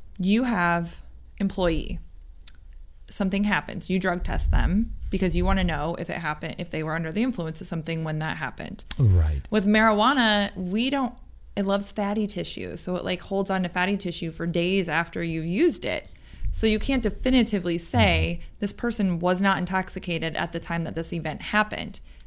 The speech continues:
Speaker 1: even though they could have said, "Well, yeah, I was, you know, a Saturday night, I just took a gummy and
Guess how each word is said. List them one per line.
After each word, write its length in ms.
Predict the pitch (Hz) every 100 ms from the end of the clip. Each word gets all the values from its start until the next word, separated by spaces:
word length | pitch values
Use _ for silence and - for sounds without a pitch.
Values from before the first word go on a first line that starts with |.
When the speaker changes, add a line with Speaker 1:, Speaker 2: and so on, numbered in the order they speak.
| -
Speaker 1:
even 240 | 277 269
though 100 | 226
they 140 | 185 196
could 120 | 202
have 80 | 196
said, 260 | 202 190 185
"Well, 100 | 202
yeah, 400 | 202 240 208 160
I 80 | 175
was, 340 | 175 175 - - - - - - - -
you 100 | 175
know, 220 | 170 202
a 100 | 165
Saturday 500 | - - 175 185 175
night, 340 | 170 170 208 214
I 80 | 165
just 280 | 165 - - -
took 180 | - 190
a 60 | 170
gummy 480 | 170 165 175 220
and 340 | 190 165 165